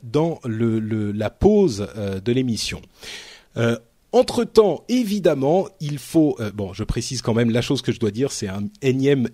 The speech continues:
immense merci parce qu'effectivement, ça, ça, ça fonctionne plutôt bien. C'est un très bon, euh, démarrage. Donc, euh, j'ai été complètement tourneboulé, on peut dire ça comme ça.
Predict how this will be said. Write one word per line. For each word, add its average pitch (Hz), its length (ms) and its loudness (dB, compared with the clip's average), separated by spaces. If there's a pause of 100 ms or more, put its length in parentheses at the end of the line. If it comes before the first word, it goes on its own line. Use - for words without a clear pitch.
(120)
immense 170 460 0
merci 131 320 -4
parce 123 160 -4
qu'effectivement, 117 540 -4
ça, 98 220 -4 (120)
ça, 113 240 -6
ça - 200 -2
fonctionne 170 500 2
plutôt 139 280 -2
bien. 131 200 -2
C'est 127 220 -6
un 107 80 -4
très - 260 0
bon, 147 340 -2
euh, 101 140 -4
démarrage. 107 500 -4 (300)
Donc, 101 240 -4
euh, 101 260 0
j'ai 104 160 -4
été 101 240 -4
complètement 131 520 -2
tourneboulé, 117 600 -2
on 90 80 -12
peut 113 140 -10
dire 107 160 -8
ça 104 100 -12
comme - 160 -14
ça. - 120 -20